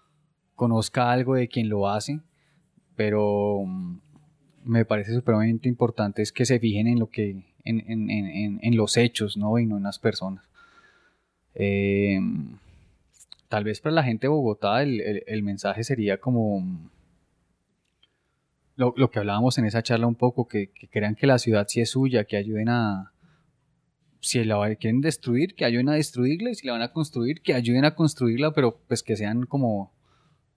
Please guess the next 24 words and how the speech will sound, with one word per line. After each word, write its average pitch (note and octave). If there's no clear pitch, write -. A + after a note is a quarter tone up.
como G#2
activos, A2+
¿no? A2
Ahí, G#2+
aquí -
lo G#2+
que -
sucede A2+
es G#2+
que -
la A#2+
gente G#2+
es A2+
muy B2
pasiva A#2+
frente A2+
a F#2+
todo. G#2+
Falta A2
un G#2+
poco A#2
más A2+
de A#2
acción. G#2+